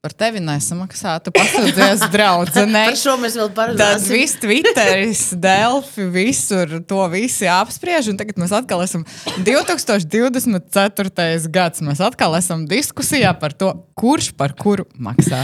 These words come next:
Speaker 2: Bet, bet man liekas, tā nav triviāla diskusija, jo tas ir, ā, tas ir, ā, nu, kaut kādas sociālas, ā, interakcijas, t-, tās, tie likumi, un, un, un, protams, ka, ja cilvēkiem nesakrīt tas, ā, gaidas, nu, tad rodas konflikti.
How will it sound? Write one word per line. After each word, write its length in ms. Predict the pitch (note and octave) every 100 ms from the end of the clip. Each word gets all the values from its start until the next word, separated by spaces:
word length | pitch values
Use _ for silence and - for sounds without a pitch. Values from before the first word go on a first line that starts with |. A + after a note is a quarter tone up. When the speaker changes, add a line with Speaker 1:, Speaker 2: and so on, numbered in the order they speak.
| C3+ -
Speaker 2:
Bet, 340 | C4+ - - A3+
bet 240 | C#4 -
man 140 | D4+ E4+
liekas, 100 | -
tā 140 | D#4+
nav 160 | D4+ A3+
triviāla 400 | C#4+ C#4 A3 G3
diskusija, 400 | B3+ - G3+ G3
jo 60 | B3
tas 160 | -
ir, 160 | B3 G#3+
ā, 80 | G#3 G#3 G#3 G#3
tas 180 | A#3+
ir, 140 | B3 G3+
ā, 140 | G#3 G3+ G3+ G3+ G3+ G3+
nu, 140 | A#3 C4+
kaut 160 | D4 B3+
kādas 380 | C4+ A3 A3+ -
sociālas, 640 | A#3 - C4+ A#3+ F3+ D#3+ - -
ā, 180 | E3+ E3+ E3+
interakcijas, 680 | G#3 G#3+ F3 D#3 E3+ D#3+ - D#3 -
t-, 140 | C#3
tās, 240 | D#3+ D#3 -
tie 160 | D3+ E3
likumi, 480 | E3+ A#3+ - F3+ D#3
un, 240 | D#3 F3
un, 240 | C#3 D#3 D#3+ D#3 D#3
un, 260 | - D#3 D#3+
protams, 240 | A3 G#3 F3+
ka, 80 |
ja 80 | D#3
cilvēkiem 320 | F#3 D#3 D3+
nesakrīt 560 | D#3 E3+ - D#3 D3+ D3
tas, 160 | C#3+ -
ā, 180 | D#3 D#3
gaidas, 480 | D#3+ E3+ G3+ G#3 -
nu, 120 | G3+
tad 240 | G3 G3 A3
rodas 160 | G3
konflikti. 560 | - F3+ F#3 D#3+ -